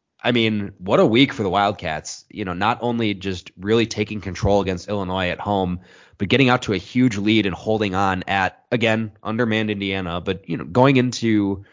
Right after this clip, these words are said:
going into Assembly Hall is not an easy task, regardless of who you are. Um, and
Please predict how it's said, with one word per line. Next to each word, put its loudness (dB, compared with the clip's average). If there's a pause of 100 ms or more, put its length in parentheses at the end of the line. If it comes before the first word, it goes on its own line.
(180)
going 2
into -2 (180)
Assembly -2
Hall 0
is -8
not -2 (220)
an -12
easy -8
task, -2
regardless -2
of -10
who -4
you -2
are. -2 (340)
Um, -2 (180)
and -2